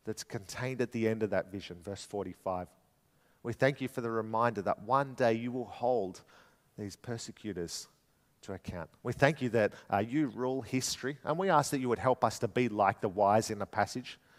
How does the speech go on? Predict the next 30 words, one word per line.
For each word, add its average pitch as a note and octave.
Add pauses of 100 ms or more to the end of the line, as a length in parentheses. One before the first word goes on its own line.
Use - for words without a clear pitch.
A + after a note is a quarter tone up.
(180)
that A#2
we B2
would A#2
cling D3
to -
you, G2 (960)
and A#2
that A2+
we A#2+
would G#2+
defy A#2
worldly A2+
authorities G#2+
and F#2+
powers G2+
that F#2
try G2+
and F#2+
persecute G#2
us, - (400)
knowing A2
that F2
there's F#2+
nothing A2+
they G2+
can F#2+
do F#2
to -
harm E2+
us. -